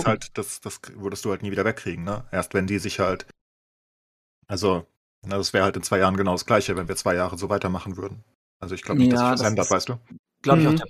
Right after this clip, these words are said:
Speaker 3: Punkt, das ist nicht gut, aber es gibt keine Alternative, weil es wird nicht
Speaker 2: Ja.
Speaker 3: weggehen und der Schaden, der angerichtet wurde an den Kindern, an der Wirtschaft, an allem ist halt, n-,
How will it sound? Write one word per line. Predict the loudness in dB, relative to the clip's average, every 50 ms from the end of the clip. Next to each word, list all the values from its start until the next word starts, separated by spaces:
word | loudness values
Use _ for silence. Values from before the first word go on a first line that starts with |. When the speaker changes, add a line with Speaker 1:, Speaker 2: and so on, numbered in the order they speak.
| -2
Speaker 3:
Punkt, | 2 4 4 4 4 2
das | -2 -4
ist | -2 0
nicht | 0 0 0 -2
gut, | -2 0 0 2 2
aber | 2 0
es | 0
gibt | -2 -4 -6 -4
keine | -2 2 2 2 2 0
Alternative, | -2 -4 -2 -2 -2 -2 -4 -2 -2 0 0 0 0 -2 -4 -4 -2
weil | -2 -2 -2
es | -2 -4
wird | -4 -4 -2
nicht | -2 -2 0
Speaker 2:
Ja. | 0
Speaker 3:
weggehen | 0 0 0 0 0 2 2 2 0 0
und | -2 -2 0 0
der | 0 0
Schaden, | 0 0 2 4 4 4 6 4
der | 4 4
angerichtet | 4 2 2 2 0 -2 -4 -6 -6 -2
wurde | 0 0 0 -2
an | -2 -4
den | -4 -6 -4
Kindern, | 0 2 4 6 6 4 4 2
an | 2
der | 2 2
Wirtschaft, | 2 2 2 0 -2
an | -2 -2
allem | 2 2 4 4 4
ist | 2 2 0
halt, | -2 -2 -2 -4 -10 -16 -10 -4
n-, | 0 0 0 0 -4 -10 -14